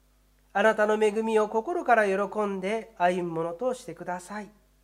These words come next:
そして、私たちがあなたによって罪許されて、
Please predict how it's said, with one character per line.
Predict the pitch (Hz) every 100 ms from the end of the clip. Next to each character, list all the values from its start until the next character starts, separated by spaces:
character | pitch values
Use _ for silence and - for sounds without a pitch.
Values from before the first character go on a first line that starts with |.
| _ _ _ _ _ _ _ _ _ _ _ _ _
そ | - 208
し | -
て、 | 202 190 - _ _ _ _ _ _ _ _
私 | 202 208 208
た | 214 202
ち | 202
が | 208 220 - - _ _ _ _
あ | 214
な | 226
た | 226 220
に | 220
よ | 214 214
っ | -
て | 208
罪 | - 262 254 226
許 | 220 220
さ | 240
れ | 247 226
て、 | 208 190 190